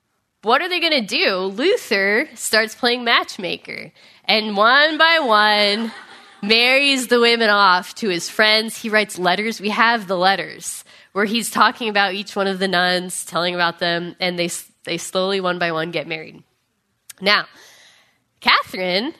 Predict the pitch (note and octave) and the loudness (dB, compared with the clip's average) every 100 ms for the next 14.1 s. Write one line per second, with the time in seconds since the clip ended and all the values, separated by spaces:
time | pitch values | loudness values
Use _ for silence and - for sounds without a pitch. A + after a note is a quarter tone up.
0 | _ _ _ _ _ _ - - G#3 G3+ | _ _ _ _ _ _ -10 -4 0 0
1 | G3 F3+ E3 - A#3+ F#3+ D3 G3 - F3+ | 0 0 -4 -6 -6 -6 -6 -10 -10 -4
2 | F#3 G#3 G#3 G#3+ E3+ - D3+ F#3 E3 G#3+ | -2 0 -2 -2 -8 -12 -20 -14 -12 -12
3 | _ _ _ _ _ _ _ _ - G#3 | _ _ _ _ _ _ _ _ -4 0
4 | G3+ G3 G3 F#3+ F#3 - F4 F#4 E4 D#4+ | 0 0 0 0 -2 -4 -4 2 2 4
5 | D#4 D#4+ - E4 F#4 F#3+ D#3 - - - | 4 2 -2 -2 0 0 -2 -8 -10 -2
6 | A#3 G#3 G#3+ B3 - A3 D#4+ A4+ C5 - | 2 2 2 0 -4 -2 2 2 2 -4
7 | _ _ _ _ _ _ - - - A#3 | _ _ _ _ _ _ -18 -14 -6 -4
8 | B3+ C4+ C#4 C4+ - B3+ C#4 C4 - - | -2 -2 -4 -4 0 2 2 -2 -10 -6
9 | B3 C4+ A3+ F#3 A3 G3+ A#3+ A3 A3 D#4 | -2 0 2 0 0 -4 -2 -2 -2 -4
10 | D#3+ F3+ - _ _ _ _ _ _ _ | -6 -10 -20 _ _ _ _ _ _ _
11 | _ _ _ - - - - - - - | _ _ _ -20 -20 -14 -10 -6 -6 -6
12 | - - - - - - - - - - | -6 -6 -4 -6 -6 -8 -12 -14 -18 -20
13 | - _ _ _ - G3 G3 F#3+ F3 E3+ | -20 _ _ _ -4 0 0 0 -4 -6
14 | - | -6